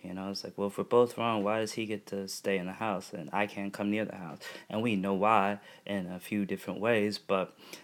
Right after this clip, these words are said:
I just, uh, I love those kids, but now she's my, my best friend.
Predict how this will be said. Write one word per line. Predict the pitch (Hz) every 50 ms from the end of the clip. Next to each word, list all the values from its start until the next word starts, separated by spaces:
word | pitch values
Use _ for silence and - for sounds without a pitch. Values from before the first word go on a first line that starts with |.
| - _ _
I | 107 104 104
just, | 101 - 110 104 - - - _ -
uh, | 101 98 95 92 95
I | 104 101
love | 104 113 123 131 127
those | - 101 98 -
kids, | - - 113 113 110 107 - - -
but | _ - 98 95 85 - - -
now | - 98 98 98 113 143
she's | 143 - - 95 -
my, | 95 78 80 - -
my | 98 92 90
best | - 107 107 104 -
friend. | - - 131 151 131 87